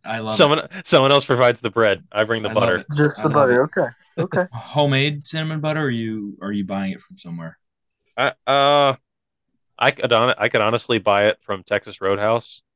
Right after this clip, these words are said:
Speaker 1: Mm-hmm.
Speaker 2: and make it easy on myself, but it, it's
Speaker 1: Mm-hmm.
Speaker 2: so much more meaningful if I make it. You know what
Speaker 1: Very
Speaker 2: I mean?
Speaker 1: true. That's very
Speaker 2: But I,
Speaker 1: true.
Speaker 2: but then I, then again, I live in a dorm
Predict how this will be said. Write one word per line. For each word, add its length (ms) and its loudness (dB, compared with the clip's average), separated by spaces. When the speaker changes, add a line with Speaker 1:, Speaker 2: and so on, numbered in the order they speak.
Speaker 1:
Mm-hmm. 260 -10
Speaker 2:
and 100 -6
make 160 0
it 80 -4
easy 220 0
on 80 0
myself, 500 0
but 140 0
it, 180 -4
it's 160 -6
Speaker 1:
Mm-hmm. 60 -2
Speaker 2:
so 140 0
much 180 -2
more 100 0
meaningful 540 0
if 100 -6
I 140 -2
make 300 -8
it. 160 -2
You 80 -2
know 20 0
what 60 -2
Speaker 1:
Very 140 -4
Speaker 2:
I 40 -2
mean? 80 -4
Speaker 1:
true. 180 -10
That's 160 -14
very 160 0
Speaker 2:
But 20 6
I, 80 4
Speaker 1:
true. 200 -4
Speaker 2:
but 260 2
then 240 2
I, 240 2
then 180 0
again, 240 0
I 120 2
live 180 2
in 40 0
a 60 0
dorm 400 0